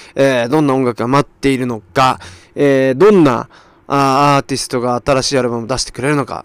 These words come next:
まあ、今年は本当ね、えー、The Wonder Yearsの一人勝ちだったと僕は思ってるんですけど、まあ、ネックディープが来年はアルバム出してくれるんじゃないかなと思って結構楽しみにしているんですけど、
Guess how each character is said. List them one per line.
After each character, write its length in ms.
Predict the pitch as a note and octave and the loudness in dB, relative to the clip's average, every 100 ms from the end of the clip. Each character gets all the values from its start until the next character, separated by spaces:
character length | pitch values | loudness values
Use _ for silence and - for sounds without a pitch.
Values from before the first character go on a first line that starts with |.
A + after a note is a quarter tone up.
| - | -8
ま 100 | C3 | -8
あ、 40 | |
今 140 | - C#3+ | -6 -4
年 240 | E3+ D#3+ | -4 0
は 80 | E3 | 0
本 220 | D#3 D#3 | 0 -2
当 160 | - D3+ | -2 0
ね、 260 | E3 D#3+ - _ _ - | 2 0 -4 _ _ -4
え 180 | C#3 | -2
ー、 20 | B2+ | 2
The 80 | C#3 | 2
Wonder 500 | D#3+ D#3 C#3 C3+ B2+ | 4 4 2 2 0
Years 160 | A2+ | -4
の 360 | A#2+ A#2+ A#2 A2+ | -6 -6 -8 -10
一 80 | - | -4
人 140 | C#3+ | 0
勝 180 | C3+ C3+ | 0 0
ち 80 | C3+ | -2
だ 80 | |
っ 20 | B2+ | -4
た 160 | G#2+ | -6
と 100 | B2 | -6
僕 240 | A#2+ A#2+ B2+ | -8 -4 -2
は 60 | |
思 120 | B2 | -2
っ 40 | B2 | -4
て 100 | C3 | -8
る 80 | B2+ | -10
ん 40 | |
で 40 | |
す 80 | B2 | -8
け 80 | C#3+ | -2
ど、 380 | E3+ F#3 D3 A#2 - - - - - - | 2 4 4 0 -10 -20 -20 -20 -20 -10
ま 140 | E3+ E3 | -2 0
あ、 40 | |
ネ 220 | D#3 E3+ | 2 2
ッ 60 | G#3+ | 2
ク 120 | - | 2
デ 140 | G#3+ C4 | 2 2
ィ 0 | |
ー 60 | |
プ 120 | - | 4
が 60 | E3 | 2
来 220 | D3 D3 | 4 4
年 160 | D3+ D3+ | 2 2
は 80 | D3 | 2
ア 20 | |
ル 80 | D3+ | 0
バ 80 | |
ム 60 | D3+ | 0
出 120 | E3 | 0
し 60 | D3+ | 0
て 60 | - | -4
く 100 | C#3 | -2
れ 60 | |
る 80 | C#3 | -2
ん 40 | |
じ 80 | B2 | -4
ゃ 20 | |
な 100 | C3 | -6
い 60 | C3 | -6
か 100 | B2+ | -6
な 160 | B2+ A#2+ | -8 -8
と 100 | C3 | -10
思 100 | B2 | -12
っ 20 | |
て 120 | - | -8
結 140 | - | -6
構 120 | B2+ B2+ | -6 -4
楽 160 | B2+ B2+ | -4 -4
し 120 | - | -4
み 80 | B2+ | -6
に 80 | A#2+ | -6
し 120 | - | -8
て 120 | B2 | -4
い 240 | B2 B2 A#2+ | -2 -2 -4
る 320 | B2+ B2 - _ _ _ | -6 -6 -10 _ _ _
ん 60 | C3 | -6
で 80 | C3 | -4
す 100 | - | 0
け 80 | |
ど、 400 | C#3 D3+ D3+ C3+ | 2 4 2 0